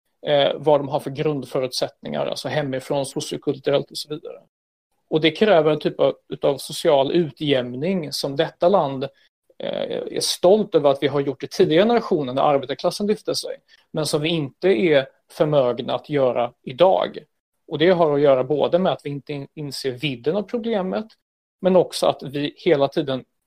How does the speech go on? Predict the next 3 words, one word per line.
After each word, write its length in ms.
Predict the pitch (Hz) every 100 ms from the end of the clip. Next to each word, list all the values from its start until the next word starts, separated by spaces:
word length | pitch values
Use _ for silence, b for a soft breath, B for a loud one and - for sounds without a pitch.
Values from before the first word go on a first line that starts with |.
| - 139 139 135
bakvägen 760 | 175 135 139 139 120 113 165
förvärrar 680 | - 175 160 170 139 165 185
problemet. 520 | - 180 156 - -